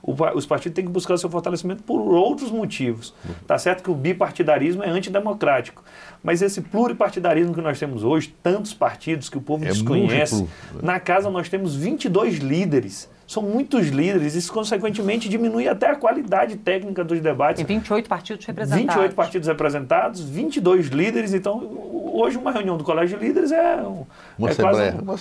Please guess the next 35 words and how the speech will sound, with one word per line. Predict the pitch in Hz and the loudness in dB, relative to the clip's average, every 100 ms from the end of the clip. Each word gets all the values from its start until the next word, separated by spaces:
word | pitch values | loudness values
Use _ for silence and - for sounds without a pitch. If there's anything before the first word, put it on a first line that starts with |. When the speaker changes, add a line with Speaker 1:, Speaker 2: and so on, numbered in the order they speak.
| 226 | -2
Speaker 1:
é | |
uma | - - | 2 2
Speaker 2:
assembleiazinha. | |
Speaker 1:
assembleia, | - 226 156 175 - | 4 4 4 4 2
Speaker 2:
É | 247 | 0
uma | 180 | 0
assembleia. | - 143 - 165 196 | 0 0 2 2 2
Speaker 1:
exatamente. | 180 143 156 - - - - | -2 -6 -10 -16 -20 -20 -10
Então, | 151 143 165 | -4 0 0
assim, | 156 147 | 0 -2
acho | 147 160 156 | -2 -4 -8
que | 147 156 143 120 113 | -2 0 2 0 -2
aumentar | 120 156 156 143 165 170 | 0 0 0 0 0 4
ou | 185 | 4
diminuir | 185 175 180 170 139 | 2 0 0 0 0
o | 135 | 0
número | 156 170 | 2 2
de | 147 | 2
legitimados, | 147 147 123 - 127 147 170 117 - - - - | 2 0 -2 -8 -4 0 0 -2 -14 -20 -20 -8
é, | 139 135 | -2 0
infelizmente, | 170 180 180 170 170 190 220 | 0 0 2 2 2 0 0
não | 196 | 0
vai | 165 180 | 2 2
mudar | 180 160 180 | 0 0 0
nada | 180 165 170 | 2 0 0
o | |
fortalecimento | 165 156 160 156 156 160 175 | -4 -4 -2 -4 -6 -6 -4
ou | 156 | -2
não | 156 | -2
dos | 151 170 175 | 0 0 0
partidos. | 170 147 120 113 | -2 -2 -10 -8
São | 120 | -6
dois | 117 143 147 | -2 0 0
assuntos | 127 135 127 | -2 -6 -4
autônomos | 131 127 139 170 190 196 | -4 -2 -2 0 -2 -8